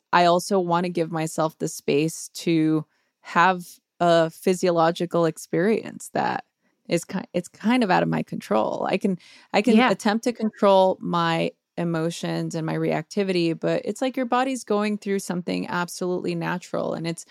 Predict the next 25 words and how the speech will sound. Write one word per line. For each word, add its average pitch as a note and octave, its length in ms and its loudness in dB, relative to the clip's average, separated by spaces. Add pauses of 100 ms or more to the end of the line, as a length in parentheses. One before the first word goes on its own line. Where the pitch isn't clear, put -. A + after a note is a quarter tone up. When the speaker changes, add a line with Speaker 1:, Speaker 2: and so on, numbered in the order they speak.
(400)
Speaker 1:
totally F#3+ 400 2
okay. E3 400 -2
I - 80 -2
mean, G#3 160 2
like, F3+ 180 0
look, F3 220 6 (280)
y-, F3 220 -10
tips, - 500 2 (180)
going F3+ 200 0
for F#3+ 160 2
walks, E3 680 2 (180)
doing F3 400 0
morning D#3+ 280 0
pages, D#3+ 600 -2 (420)
doing F3 600 0
a E3+ 140 -2
relaxing, E3 840 0
calming D#3+ 520 -2
meditation. D#3 1000 -4 (560)
All B3 240 8
of D#4 120 0
those C4 280 2
tips G#3 440 -2
are F#3+ 100 0
great F3 680 0